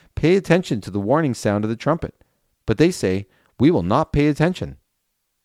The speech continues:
So the Lord said, Hear, you nations, be witnesses, and take note of what will happen to these people. Hear this, you peoples of the earth. Take note. I am about to bring disaster on these people. It will come as punishment for their scheming,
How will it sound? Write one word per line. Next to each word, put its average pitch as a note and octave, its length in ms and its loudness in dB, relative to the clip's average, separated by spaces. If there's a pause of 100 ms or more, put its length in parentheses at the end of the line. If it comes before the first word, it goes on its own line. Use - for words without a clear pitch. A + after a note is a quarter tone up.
So F2+ 160 -4
the D#2+ 120 -2
Lord E2+ 260 0
said, F2 260 -2 (320)
Hear, F3 240 4
you G2 200 0
nations, G2+ 460 -6
be F#2 160 -4
witnesses, F#2+ 540 0
and D#2+ 160 -6
take C3+ 240 -4
note A2 240 2
of D#2 140 -4
what G2 180 0
will E2 140 -6
happen G2+ 320 -4
to G2 100 -8
these F#2 200 -6
people. C#2+ 420 -12 (340)
Hear D3+ 240 2
this, B2 320 2
you D#2+ 80 -8
peoples D#2+ 380 -8
of D2 80 -6
the C#2+ 140 -6
earth. D#2+ 280 -8 (220)
Take B2+ 260 0
note. A2+ 300 0 (360)
I A2+ 140 0
am C3+ 120 0
about G2+ 260 -2
to G2+ 60 -8
bring F2 220 -4
disaster D#2+ 640 -4
on C#2+ 100 -10
these C#2+ 140 -12
people. C2+ 400 -12 (580)
It C3 40 0
will - 140 2
come C3 300 -2
as G#2 140 -4
punishment B2+ 500 -4
for D#2+ 140 -10
their D2 120 -6
scheming, F#2+ 600 -8